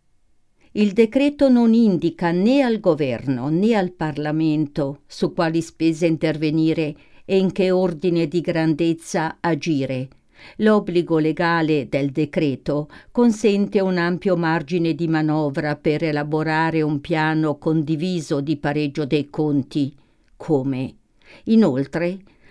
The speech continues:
non pone vincoli in merito alla scelta delle voci o funzioni di spesa, il cui aumento va frenato. Cosa?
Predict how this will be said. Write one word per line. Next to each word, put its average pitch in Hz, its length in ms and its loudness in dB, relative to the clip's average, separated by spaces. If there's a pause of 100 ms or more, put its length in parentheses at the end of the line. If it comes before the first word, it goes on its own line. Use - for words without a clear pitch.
non 214 260 4
pone 220 320 4
vincoli 156 560 0
in 156 140 2
merito 165 460 2
alla 156 180 0
scelta 160 520 -2
delle 156 300 0
voci 180 580 0
o 165 120 2
funzioni 165 680 0
di 156 140 -2
spesa, 156 640 -2 (380)
il 165 180 -4
cui 175 260 4
aumento 156 640 2
va 139 180 -2
frenato. 139 840 -2 (440)
Cosa? 113 600 -6